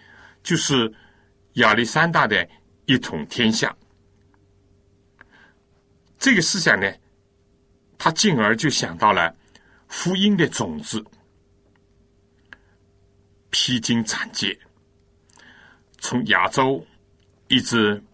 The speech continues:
播散到欧洲。虽然是在苦难当中，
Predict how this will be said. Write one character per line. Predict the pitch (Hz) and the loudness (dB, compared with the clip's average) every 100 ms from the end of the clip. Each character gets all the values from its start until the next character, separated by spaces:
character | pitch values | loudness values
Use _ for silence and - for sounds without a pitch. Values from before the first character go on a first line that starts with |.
| - | -2
播 | 175 | 0
散 | 120 101 82 | 0 -2 0
到 | 95 87 - - | 0 0 -4 -4
欧 | 123 113 | -4 -2
洲。 | - 120 - _ _ _ _ _ - - _ _ _ - | -2 -2 -4 _ _ _ _ _ -20 -20 _ _ _ -10
虽 | - 143 | 0 2
然 | 123 95 | 2 0
是 | - | -2
在 | 104 98 | -2 -2
苦 | - - 92 | -4 -6 -2
难 | 87 107 | 0 0
当 | 90 85 | 0 -2
中， | 80 76 | -6 -12